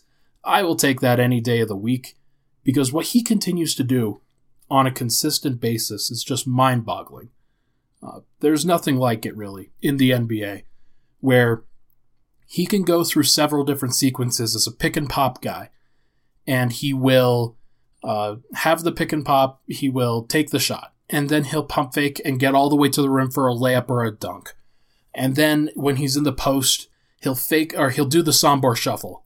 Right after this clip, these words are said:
And then he goes back into the post, and instead of kinda getting into his normal post routine, he does the Steve Smith, the Smitty, and then spins right in front of the Clippers bench, right away from Ivica Zubac,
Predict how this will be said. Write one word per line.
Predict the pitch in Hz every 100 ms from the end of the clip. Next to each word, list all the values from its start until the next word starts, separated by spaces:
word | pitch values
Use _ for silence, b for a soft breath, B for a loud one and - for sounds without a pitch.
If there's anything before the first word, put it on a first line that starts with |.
| - - _ _ -
And | 147
then | 165
he | 175
goes | 160 131
back | 160 165 156
into | 143
the | 139
post, | 127 135 127 -
and | 147
instead | 147 - 208
of | 202
kinda | - 170
getting | 151 131 165 160
into | 151 160
his | 143 127
normal | 139 147 131
post | - 208 -
routine, | 151 156 143
he | 139
does | 151 156
the | - 147
Steve | - 180 165
Smith, | - 170 214 131 -
the |
Smitty, | 135 - 190 262 90 - _ _ _ _ -
and | 170 185
then | 180
spins | - - 180 196 202 180 - _
right | - 127 139 196 240
in | 196
front | - 165 185 -
of | 165 143 139
the | 143
Clippers | - 190 170 123
bench, | 147 175 127 - _ _ _ -
right | 135 277
away | 247 208 226
from | 214 190
Ivica | 160 180 -
Zubac, | 143 170 170 120 117 -